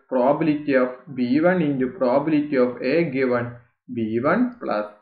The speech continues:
probability of B two into probability of A given B two ആണ്. ഇനി ഫസ്റ്റ് നമ്മുടെ ബാഗിൽ ഏതൊക്കെയാണ് കണ്ടന്റ്സ് ഉള്ളത്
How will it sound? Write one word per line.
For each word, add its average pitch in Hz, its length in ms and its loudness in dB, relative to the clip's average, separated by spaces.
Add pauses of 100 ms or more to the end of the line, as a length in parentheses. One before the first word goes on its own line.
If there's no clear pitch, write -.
(520)
probability 147 680 2
of 143 80 2 (200)
B 143 120 0 (220)
two 226 140 4 (100)
into 123 240 2 (260)
probability 143 680 2
of 120 60 -4 (260)
A 139 40 0 (200)
given 151 260 0 (580)
B 113 120 -2 (240)
two 110 100 -6 (120)
ആണ്. 113 180 -4 (360)
ഇനി 240 120 2 (160)
ഫസ്റ്റ് 196 260 0
നമ്മുടെ 226 260 2
ബാഗിൽ 202 300 6 (200)
ഏതൊക്കെയാണ് 190 420 0 (220)
കണ്ടന്റ്സ് 170 440 2
ഉള്ളത് 156 180 4